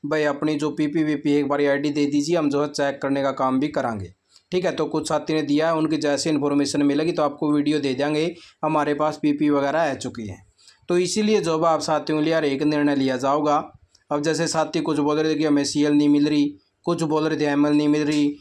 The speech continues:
कुछ साथी बोल रहे थे कि सैलरियाँ नहीं आ रही, तो सभी के ऊपर जो है तैयारियाँ शुरू कर दी हैं। विभाग ने आदेश दे दिए हैं, बिना देरी के मैन पावर की आवश्यकता को पूरा कराया जाए। उससे आगे बात कर लें साथियों,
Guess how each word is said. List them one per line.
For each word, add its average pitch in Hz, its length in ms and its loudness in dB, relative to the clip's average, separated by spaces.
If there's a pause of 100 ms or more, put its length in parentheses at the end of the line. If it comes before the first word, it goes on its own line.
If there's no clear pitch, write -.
(180)
कुछ 180 220 -2
साथी 175 280 0
बोल 156 220 0
रहे 160 100 0
थे 151 80 0
कि 151 120 0
सैलरियाँ 151 460 0
नहीं 151 140 0
आ 143 100 0
रही, 165 240 0 (280)
तो 180 120 0
सभी 180 340 0
के 175 100 0
ऊपर 165 280 -2
जो 147 180 -2
है 165 120 0
तैयारियाँ 147 380 0
शुरू 147 240 0
कर 139 160 -4
दी 135 160 0
हैं। 165 240 -2 (280)
विभाग 151 360 0
ने 165 120 0
आदेश 147 320 0
दे 147 160 0
दिए 151 240 0
हैं, 175 260 -4 (260)
बिना 175 340 0
देरी 170 280 -2
के 165 160 0
मैन 151 280 0
पावर 151 200 0
की 147 60 0
आवश्यकता 139 380 -4
को 147 140 -2
पूरा 143 340 0
कराया 143 300 -2
जाए। 92 320 -10 (580)
उससे 170 320 -2
आगे 180 220 0
बात 160 240 0
कर 147 140 -4
लें 151 220 0
साथियों, 147 400 0